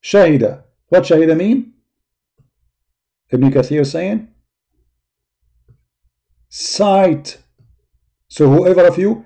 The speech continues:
sight. Sight what? الشهر. What Ibn Kathir says, what is الشهر? Sight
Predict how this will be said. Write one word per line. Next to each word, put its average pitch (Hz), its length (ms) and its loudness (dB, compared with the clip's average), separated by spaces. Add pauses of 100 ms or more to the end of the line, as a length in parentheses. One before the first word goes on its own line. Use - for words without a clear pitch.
sight. 196 800 -2 (1400)
Sight 196 380 2
what? 196 360 -2 (420)
الشهر. 180 680 2 (2000)
What 180 200 2
Ibn 185 200 2
Kathir 196 360 4
says, 226 500 -2 (280)
what 196 180 0
is 180 100 2
الشهر? 175 520 0 (1200)
Sight 220 760 0